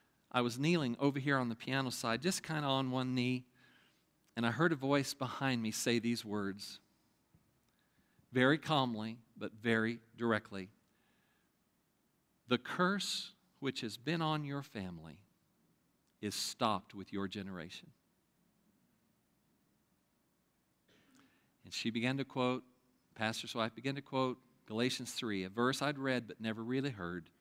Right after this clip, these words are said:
"For Christ has redeemed us from the curse, the curse of the law, being made a curse for us," basically,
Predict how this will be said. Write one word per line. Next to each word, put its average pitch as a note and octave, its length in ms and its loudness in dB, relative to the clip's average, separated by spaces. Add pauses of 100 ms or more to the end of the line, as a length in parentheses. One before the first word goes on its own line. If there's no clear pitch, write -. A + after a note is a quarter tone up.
(760)
"For G#2+ 200 0
Christ D#3+ 640 4
has F#2+ 220 -6
redeemed C#3 500 2
us C#3+ 260 0
from G2+ 220 -6
the F#2 100 -8
curse, - 720 -8 (840)
the F2+ 80 -14
curse A#2 440 4
of G#2+ 100 -8
the A#2 100 -4
law, E2+ 220 -10 (100)
being B2 240 4
made B2 200 2
a G#2 40 -2
curse - 440 0
for F#2 300 0
us," - 180 -8 (960)
basically, A#2+ 480 2